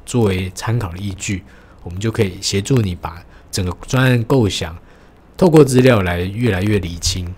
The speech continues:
那也透过我们去思考什么角色会对这个议题有兴趣，可能是公部门的角色，或者是私-，私部门、N G O的团体，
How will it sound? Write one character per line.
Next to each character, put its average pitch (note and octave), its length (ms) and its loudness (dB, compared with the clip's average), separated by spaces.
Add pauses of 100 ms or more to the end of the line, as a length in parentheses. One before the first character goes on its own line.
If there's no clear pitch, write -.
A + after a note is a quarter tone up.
(260)
那 G2 160 -4
也 F2 260 -6
透 F3+ 200 6
过 C#3+ 280 6
我 G2 160 2
们 F2+ 220 -4
去 A#2+ 260 0
思 B2 220 -2
考 F2+ 260 -4 (400)
什 - 220 2
么 A#2+ 140 2
角 - 300 -2
色 A#2 300 4
会 G2+ 140 6
对 G#2 180 2
这 G2 160 -4
个 G2+ 100 -6
议 G#2 140 -2
题 F#2 160 -10
有 E2+ 120 -10
兴 G2+ 240 -4
趣， - 260 -6 (240)
可 - 100 -6
能 F#2+ 140 -2
是 B2 140 -2
公 C#3 180 0
部 D3+ 140 6
门 B2+ 100 6
的 A#2 60 4
角 G2+ 220 0
色， G#2+ 320 0 (100)
或 G#2+ 100 -4
者 F#2+ 160 -8
是 G2 240 -6
私-， - 340 -6
私 B2+ 280 -2
部 B2+ 180 2
门、 F2+ 320 -2 (300)
N B2 160 0
G B2 120 2
O A#2 120 4
的 G2 40 2
团 F#2+ 300 0
体， F#2 200 -8